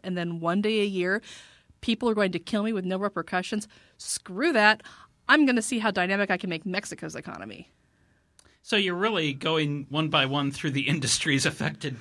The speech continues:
Speaker 2: post-purge.
Speaker 1: I just think this whole premise that the purge makes, makes crime low and the economy healthy, I really think this was done by somebody who has no understanding of basic economics.
Speaker 2: Mm.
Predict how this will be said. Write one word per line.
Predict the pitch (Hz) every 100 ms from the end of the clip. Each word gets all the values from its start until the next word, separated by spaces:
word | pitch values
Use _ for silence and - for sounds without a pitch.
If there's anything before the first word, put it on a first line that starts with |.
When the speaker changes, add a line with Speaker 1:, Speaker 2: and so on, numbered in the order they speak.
| - -
Speaker 2:
post-purge. | 151 123 - - 143 127 104 -
Speaker 1:
I | 392
just | 466 494
think | 480 349 -
this | 311
whole | 339 311
premise | - 302 285
that | 269 240
the |
purge | 220 - 262 247
makes, | 247 214 - -
makes | 226 208 -
crime | - - 254 285 269
low | 208 190 190 196 -
and | 208 196 185 185 180
the |
economy | 185 - 220 208
healthy, | 196 196 208
I | - 196
really | 190 262 277
think | 254 226
this | 208 -
was | 208
done | 202 190
by | 180
somebody | - 180 175
who |
has | 180 175
no | 175 180 180 202 214
understanding | 185 180 - 165 165
of | 156
basic | 156 156 160
economics. | 151 143 110 107 - - -
Speaker 2:
Mm. | 127 120 107